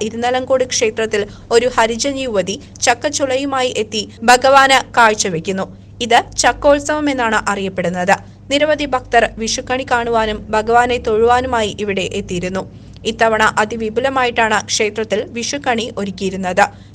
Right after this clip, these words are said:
തൊഴുതു മടങ്ങുന്ന ഭക്തർക്ക് വിഷു കൈനീട്ടവും നൽകിയിരുന്നു. രാവിലെ നാലു മണിക്ക് തന്നെ ശാന്തിക്കാരൻ രാജീവിന്റെ നേതൃത്വത്തിൽ പൂജാതി കർമ്മങ്ങൾ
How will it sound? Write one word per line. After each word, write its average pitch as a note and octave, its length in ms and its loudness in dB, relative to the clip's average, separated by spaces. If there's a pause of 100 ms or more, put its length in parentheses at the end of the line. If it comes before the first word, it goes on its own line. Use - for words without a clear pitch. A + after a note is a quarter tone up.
തൊഴുതു A#3+ 340 4
മടങ്ങുന്ന A3+ 400 0 (200)
ഭക്തർക്ക് G#3 460 0 (140)
വിഷു A3 300 -6
കൈനീട്ടവും A3+ 600 -2
നൽകിയിരുന്നു. F3+ 480 -6 (400)
രാവിലെ A3 400 4
നാലു A3 240 0
മണിക്ക് A#3+ 300 -4
തന്നെ A3 180 0 (160)
ശാന്തിക്കാരൻ A3 640 0 (260)
രാജീവിന്റെ B3+ 640 2
നേതൃത്വത്തിൽ A3 540 -2 (260)
പൂജാതി B3+ 520 0
കർമ്മങ്ങൾ G3+ 380 -2